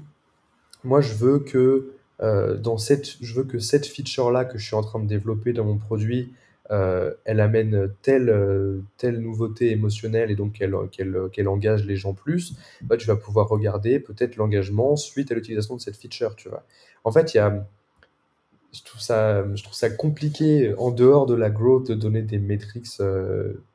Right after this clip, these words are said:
très simples, parce que, au final, quand tu rentres dans cette notion d'expérience et de création d'expérience, et cetera, le, le, le,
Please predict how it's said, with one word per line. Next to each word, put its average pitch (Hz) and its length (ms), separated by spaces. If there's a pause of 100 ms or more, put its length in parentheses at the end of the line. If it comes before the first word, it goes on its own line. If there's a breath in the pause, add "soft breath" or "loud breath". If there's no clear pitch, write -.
(140)
très - 220
simples, 131 480 (1300)
parce 110 280
que, - 120
au 131 260
final, 123 680 (1800)
quand 127 160
tu - 220
rentres 135 400
dans 127 120
cette 110 220
notion 117 400
d'expérience 113 600
et - 20
de 104 80
création 113 500
d'expérience, 110 640
et 107 80
cetera, 110 560 (360 loud breath)
le, 107 160 (200)
le, 101 280
le, 95 440